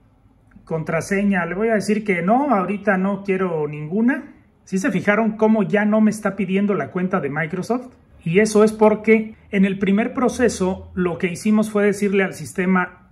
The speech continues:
"Regresa la instalación", y en el segundo proceso, en el segundo reinicio que le dimos Shift y F diez y liberamos el adaptador, avanzamos un poquito y como vieron se vuelve a reiniciar el equipo. En el tercer proceso es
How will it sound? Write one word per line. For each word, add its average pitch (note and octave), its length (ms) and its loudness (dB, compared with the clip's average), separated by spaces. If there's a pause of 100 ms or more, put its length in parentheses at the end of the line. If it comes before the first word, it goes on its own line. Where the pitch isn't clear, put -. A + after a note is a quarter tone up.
(100)
"Regresa F#3+ 600 0
la A3+ 120 4
instalación", F3 880 -2
y F#3 160 0
en F3 100 -2
el F3 120 -4
segundo G#3 480 -2
proceso, F#3+ 420 0
en F3 80 -2
el D3+ 80 -6
segundo G#3 380 0
reinicio F#3 500 0
que D3+ 80 -6
le C#3 100 -4
dimos E3+ 280 0
Shift F#3+ 360 0
y D3+ 160 -8
F E3+ 200 -2
diez F#3+ 440 0 (240)
y E3 120 -8
liberamos D#3+ 560 -2
el E3+ 100 -2
adaptador, E3 640 -2
avanzamos D#3+ 640 0
un G3 120 2
poquito G3 600 -2 (340)
y E3+ 80 -8
como E3+ 240 -2
vieron G#3 320 4
se E3+ 140 -2
vuelve G#3 320 2
a - 20 2
reiniciar F3 600 -2
el F3 100 -6
equipo. F3 640 -6
En E3+ 160 -2
el E3+ 200 -8
tercer A3 540 -2
proceso G#3 680 2
es F#3+ 440 -4